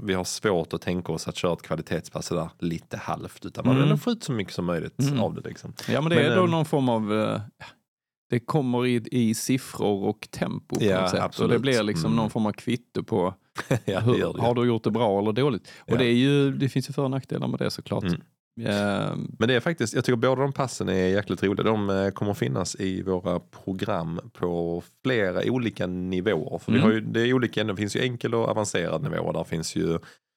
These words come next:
Speaker 1: om man kör färre pass i veckan och mer pass i veckan och
Speaker 2: Mm.
Speaker 1: sådär. Men för, eh, min syster, eh, testar ju också vår
Speaker 2: Ja.
Speaker 1: tjänst. Så hon körde ju tre två ett-passet också här
Speaker 2: Ja, ja.
Speaker 1: häromdagen. Hon tyckte också det var
Speaker 2: Ja, just
Speaker 1: roligt.
Speaker 2: det.
Speaker 1: Så
Speaker 2: Det
Speaker 1: det
Speaker 2: finns
Speaker 1: var
Speaker 2: en
Speaker 1: gött.
Speaker 2: video också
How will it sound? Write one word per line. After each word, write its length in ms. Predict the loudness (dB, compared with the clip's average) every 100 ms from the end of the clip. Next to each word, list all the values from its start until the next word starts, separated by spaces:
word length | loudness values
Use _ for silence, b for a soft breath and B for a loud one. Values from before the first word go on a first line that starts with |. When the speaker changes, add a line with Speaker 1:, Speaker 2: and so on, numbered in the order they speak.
| _ _
Speaker 1:
om 40 | -2
man 100 | 0
kör 120 | -2
färre 240 | 0 0
pass 200 | 0 -2
i 40 | 0
veckan 260 | 0 0
och 80 | 0
mer 180 | 0 -2
pass 240 | -2 -4
i 40 | -2
veckan 300 | -4 -2 0
och 80 | 2
Speaker 2:
Mm. 140 | 2
Speaker 1:
sådär. 160 | 0 -2
Men 220 | -2 0
för, 200 | -2 0
eh, 120 | 0
min 160 | 2 2
syster, 500 | 2 -2 0 0 0
eh, 60 | -2 -4
testar 340 | -4 -4 0
ju 100 | 0
också 340 | 0 -2 -6 -4
vår 120 | 0
Speaker 2:
Ja. 220 | 2 4 2
Speaker 1:
tjänst. 280 | -2 -2
Så 80 | 2
hon 260 | 2 2 2
körde 240 | 2 2
ju 60 | 0
tre 200 | 0 -2
två 340 | 0 -2 0
ett-passet 480 | -2 -4 -6 -6 -4
också 220 | -6 -6
här 120 | -6 0
Speaker 2:
Ja, 60 |
ja. 60 | 2
Speaker 1:
häromdagen. 280 | 2 0 0
Hon 120 | 0
tyckte 180 | 0 0
också 140 | 0
det 40 | 0
var 100 | 0
Speaker 2:
Ja, 60 |
just 140 | 0 -2
Speaker 1:
roligt. 100 | -4
Speaker 2:
det. 60 | -2
Speaker 1:
Så 60 |
Speaker 2:
Det 60 | 0
Speaker 1:
det 60 | 4
Speaker 2:
finns 140 | 4
Speaker 1:
var 80 | 4
Speaker 2:
en 60 |
Speaker 1:
gött. 120 | 2 2
Speaker 2:
video 160 | 2
också 220 | 2 0